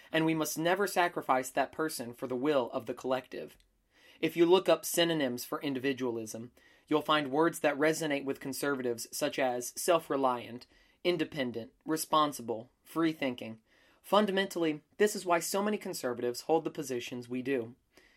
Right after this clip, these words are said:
We believe each person should do his or her own part, and that when they make a mistake, the blame for their mistake should be placed on their own shoulders.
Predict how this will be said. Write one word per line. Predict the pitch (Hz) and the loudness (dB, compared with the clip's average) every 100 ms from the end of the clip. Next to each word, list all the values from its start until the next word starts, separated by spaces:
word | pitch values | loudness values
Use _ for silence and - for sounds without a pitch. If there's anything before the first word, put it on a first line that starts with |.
| _ _ _ | _ _ _
We | 165 | 2
believe | 175 175 165 - | 4 4 4 2
each | 180 175 - | -2 -2 -2
person | 165 160 - 135 131 | 0 0 -2 -2 -4
should | - 131 | -6 -2
do | 139 135 | 0 2
his | 170 175 175 | 4 4 2
or | - 143 | -2 -2
her | 131 156 156 | 2 2 2
own | 139 135 | 2 0
part, | 135 123 110 - _ _ _ _ | 0 -2 -2 -8 _ _ _ _
and | 160 | 0
that | 156 156 | 2 2
when | 165 | 2
they | 156 | 0
make | 156 185 | 0 0
a | 214 | -2
mistake, | 208 - 120 120 _ _ _ - - | -4 -2 -2 -2 _ _ _ -6 -2
the | |
blame | 147 151 170 185 | 0 2 2 2
for | 170 | 0
their | 139 131 | 2 2
mistake | 120 - 120 - - | 0 -2 -2 -2 -12
should | - 127 | -6 -2
be | 135 | -2
placed | - 180 139 120 - | 2 2 2 -2 -4
on | 135 | 0
their | 131 123 | 2 0
own | 120 | -2
shoulders. | 127 143 135 - 156 | -2 0 0 -2 -14